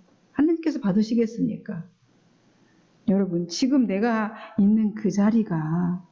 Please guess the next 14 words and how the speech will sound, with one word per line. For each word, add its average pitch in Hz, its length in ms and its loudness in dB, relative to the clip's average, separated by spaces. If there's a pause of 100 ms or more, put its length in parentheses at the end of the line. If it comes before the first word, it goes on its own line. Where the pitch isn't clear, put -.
(420)
나에게 226 320 0
가장 285 560 2
좋은 233 420 2
자리고 226 840 -2
가장 277 640 0 (280)
좋은 226 360 2
직분인 285 500 0
것입니다. 160 680 -4 (1300)
우리가 262 160 4
잃어버리지 262 540 0
말아야 220 340 2
할 202 180 -2
것은 180 1000 0
감사이죠. 196 1080 0